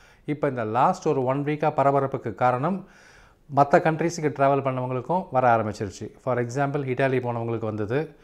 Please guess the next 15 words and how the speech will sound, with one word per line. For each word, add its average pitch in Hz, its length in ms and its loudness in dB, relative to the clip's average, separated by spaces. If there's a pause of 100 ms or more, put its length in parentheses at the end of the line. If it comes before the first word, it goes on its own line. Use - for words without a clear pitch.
(360)
துபாயில 135 320 4
ஒருத்தர் 123 280 -2
மீட்டிங் 123 240 -4
அட்டெண்ட் 117 160 -6
பண்ணிட்டு 117 220 -4
வந்தார், 117 220 -2
அவருக்கு 120 300 -2
வந்திருக்கு. 107 540 -4 (400)
இப்போ 147 220 0
அவங்க 143 300 4
கிட்ட 156 200 0
இருந்து 160 400 -2 (200)
க்ளோஸ் 156 320 2
கான்டாக்ட்ல 131 460 0
இருந்த 139 480 -4